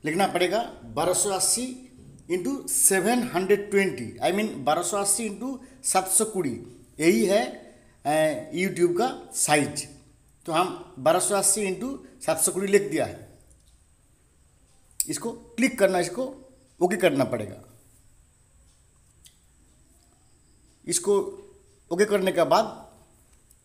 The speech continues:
हम लोग के सामने इसी ही तरह एक interface आ गया है। ये जो इंटरफेस दिख रहा है white color का, यही है YouTube का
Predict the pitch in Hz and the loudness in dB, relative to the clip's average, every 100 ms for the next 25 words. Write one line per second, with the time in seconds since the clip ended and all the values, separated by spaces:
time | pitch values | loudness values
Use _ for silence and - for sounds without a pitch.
0 | _ _ _ _ _ _ _ 160 180 180 | _ _ _ _ _ _ _ 0 2 0
1 | 175 151 165 220 247 - - - - - | -2 -2 -2 -2 -6 -16 -20 -20 -20 -20
2 | _ - - _ - _ _ 180 190 220 | _ -20 -20 _ -20 _ _ -2 2 2
3 | 196 175 170 214 - - - _ _ _ | 4 4 2 0 -8 -18 -20 _ _ _
4 | _ _ _ - 175 175 - - - - | _ _ _ 0 0 0 -6 -14 -20 -20
5 | _ _ _ _ _ _ - _ _ _ | _ _ _ _ _ _ -20 _ _ _
6 | _ _ _ - 180 185 185 175 165 156 | _ _ _ -4 2 4 2 4 4 4
7 | 185 214 - - - _ _ _ 175 175 | 0 0 -6 -16 -20 _ _ _ 6 8
8 | 190 - - - - _ 170 185 196 196 | 6 4 -4 -12 -20 _ 0 2 2 2
9 | 147 151 175 180 214 262 - - _ _ | 0 2 2 2 0 -4 -16 -20 _ _
10 | _ 143 185 - 175 180 180 240 - - | _ 6 6 8 4 4 2 -4 -8 -6
11 | 151 196 185 190 208 - - - _ 151 | 2 4 6 6 4 -4 -14 -20 _ 0
12 | 185 185 202 170 214 | 2 2 0 0 -2